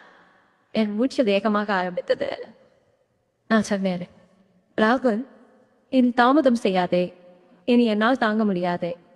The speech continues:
ராகுல் என்னை தூக்கி படுக்கையில் போட்டான் மற்றும் தாமதம் செய்யாமல் தன் வேலையை ஆரம்பித்தான். அவன் என் குகையில் சுண்ணாம்பு அடிக்கும் போது எனக்கு அந்த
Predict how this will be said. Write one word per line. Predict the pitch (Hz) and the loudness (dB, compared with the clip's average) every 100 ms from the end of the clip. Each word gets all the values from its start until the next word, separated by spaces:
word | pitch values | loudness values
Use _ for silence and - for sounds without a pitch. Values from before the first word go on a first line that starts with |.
| _ _ _ _ _ _ _ _ _ | _ _ _ _ _ _ _ _ _
ராகுல் | - 269 302 320 320 | 2 4 4 2 2
என்னை | 240 208 202 | 2 0 -2
தூக்கி | 233 233 - 233 | -4 -4 0 0
படுக்கையில் | 226 208 233 208 180 | 0 -4 -4 -6 -4
போட்டான் | 170 165 170 165 170 _ _ _ _ _ | -8 -6 -6 -8 -12 _ _ _ _ _
மற்றும் | - 269 269 277 254 | 0 0 2 2 2
தாமதம் | 254 269 359 311 269 | 2 2 0 0 0
செய்யாமல் | 254 202 196 190 185 185 190 - | 0 -2 0 -2 -4 -4 -6 -4
தன் | - 226 202 | 2 2 4
வேலையை | 196 240 262 190 | 2 4 4 4
ஆரம்பித்தான். | 170 165 165 - - - 196 - _ _ _ _ _ _ _ _ _ _ - | -2 -6 -10 -10 -10 -8 -12 -16 _ _ _ _ _ _ _ _ _ _ 2
அவன் | 220 214 | 4 6
என் | 208 208 | 4 2
குகையில் | 208 214 269 294 | 0 4 4 2
சுண்ணாம்பு | 294 220 240 262 | 0 0 0 2
அடிக்கும் | 208 196 - 202 | 0 -2 -8 -6
போது | 202 196 202 214 - _ _ | -4 -2 -2 -4 -8 _ _
எனக்கு | 262 269 262 | 0 2 2
அந்த | 214 214 | 2 0